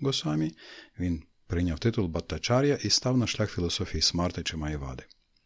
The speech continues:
Шіла Бхактісіданта Сарасваті Такур зазначає, що син Госвамі Баттачар'я, Шрі Радараман Госвамі Баттачар'я, відмовився від титулу Госвамі, тому що зазвичай цей титул призначений для саньясі, що зреклися світу.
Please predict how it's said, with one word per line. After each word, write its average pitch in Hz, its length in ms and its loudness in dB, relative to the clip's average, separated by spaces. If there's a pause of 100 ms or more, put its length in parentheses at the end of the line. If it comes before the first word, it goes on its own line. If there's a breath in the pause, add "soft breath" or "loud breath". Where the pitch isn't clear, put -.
(440 soft breath)
Шіла 113 220 4
Бхактісіданта 101 640 2
Сарасваті 98 480 4
Такур 104 460 -4
зазначає, 98 600 4
що 85 300 -2 (320 loud breath)
син 98 380 4
Госвамі 85 380 2
Баттачар'я, 131 640 2 (360 loud breath)
Шрі 92 200 0
Радараман 85 600 0
Госвамі 82 340 -2
Баттачар'я, 127 540 0
відмовився 113 680 6
від 80 120 -4
титулу 82 340 -4
Госвамі, 151 380 2
тому 117 240 4
що 123 220 2 (380 loud breath)
зазвичай 117 460 4
цей 87 200 0
титул 120 280 2
призначений 85 600 -4
для 85 120 0
саньясі, 110 540 2 (300 loud breath)
що - 180 -4
зреклися 82 540 0
світу. - 320 -2